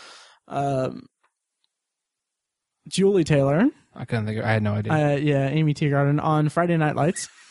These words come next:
Speaker 1: And, uh, and he's also a father figure to all of the, the youths that he coaches throughout the five seasons of the show.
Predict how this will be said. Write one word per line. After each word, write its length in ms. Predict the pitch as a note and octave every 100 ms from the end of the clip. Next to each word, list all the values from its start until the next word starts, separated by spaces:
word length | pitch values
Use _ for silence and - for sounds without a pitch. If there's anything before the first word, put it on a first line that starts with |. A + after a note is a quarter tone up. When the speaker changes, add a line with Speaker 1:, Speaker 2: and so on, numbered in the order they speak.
| - - E3+ - -
Speaker 1:
And, 400 | - F3+ F3+ E3+ -
uh, 260 | A3 D#3+ D3+ - - - -
and 140 | B3+ B3
he's 200 | F4 C#4+
also 400 | D#4 D#4 D#4+ C4
a 80 | G#3
father 300 | B3 A#3 G3
figure 480 | - G3 F3 D#3+
to 480 | D3 - D#3+ D3+ D3
all 180 | - E3
of 240 | D#3+ D3+ D#3
the, 340 | D3 C#3+ C3 -
the 480 | D3+ C#3 C3+ B2+ - _ - F3+
youths 640 | D#3+ E3+ D#3 - - -
that 180 | D3 C#3
he 140 | D3
coaches 380 | - D3+ - C3
throughout 260 | - C3
the 60 | C#3
five 280 | - C3+ C3
seasons 320 | C#3+ C3+ C3
of 40 |
the 60 | C3
show. 320 | C3 F3 D#3+